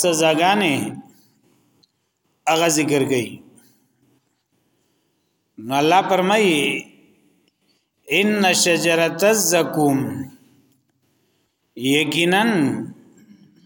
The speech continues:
هغه ونه د زقوم چې ده. نو یو د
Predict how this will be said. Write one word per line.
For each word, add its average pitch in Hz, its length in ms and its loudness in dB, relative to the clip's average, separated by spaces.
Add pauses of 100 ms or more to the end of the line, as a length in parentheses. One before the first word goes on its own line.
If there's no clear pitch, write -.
(300)
هغه 156 300 4 (120)
ونه 220 300 2 (1300)
د 131 220 -2
زقوم 180 680 0
چې 151 200 2
ده. 131 120 2 (2500)
نو 151 100 -2
یو 247 260 4 (680)
د - 20 -2